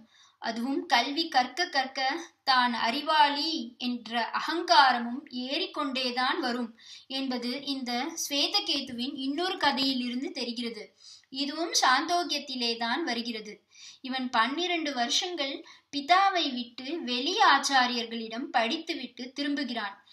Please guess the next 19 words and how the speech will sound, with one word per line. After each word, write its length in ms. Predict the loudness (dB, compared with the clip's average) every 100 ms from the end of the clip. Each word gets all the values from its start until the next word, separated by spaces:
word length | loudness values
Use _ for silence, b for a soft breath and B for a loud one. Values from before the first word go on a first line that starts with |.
| B B
தனக்கு 280 | -2 -2 -4 -4
எல்லாம் 480 | -2 2 6 6 4
தெரிந்துவிட்டது 720 | -2 -4 -4 -4 -4 -6 -4 -6
என்ற 300 | -4 -4 -6 -4
கர்வத்துடன் 720 | -2 -2 -4 -8 -8 -6 -8
திரும்புகிறான். 600 | -6 -6 -6 -6 -8 -8 -12 _ _ _ _
அப்போது 440 | -10 -8 -6 -6 -8 -8
இவனுடைய 440 | -8 -6 -4 -4 -4
பிதாவே 640 | -6 0 2 4 2 -2 -4 -8 B B B
கர்வத்தை 560 | 0 2 2 -2 -2 -4 -4
ஒடுக்குகிறார். 720 | -4 -4 -2 -4 -4 -4 -6 -8 -16 _ -14
பிரம்மத்தை 600 | -4 -2 -2 -4 -4 -6
பற்றி 360 | -6 -6 -4 0
அவனிடம் 480 | 0 0 -2 -2 -4
கேட்டு 420 | -4 -4 -4 -8 -8 -10 B B
அவனுக்கு 400 | 0 0 0 -2
அது 180 | 0 0
அடியோடு 540 | 0 0 -2 -4 -4 -4
தெரியவில்லை 720 | -2 0 0 0 -2 -2 -4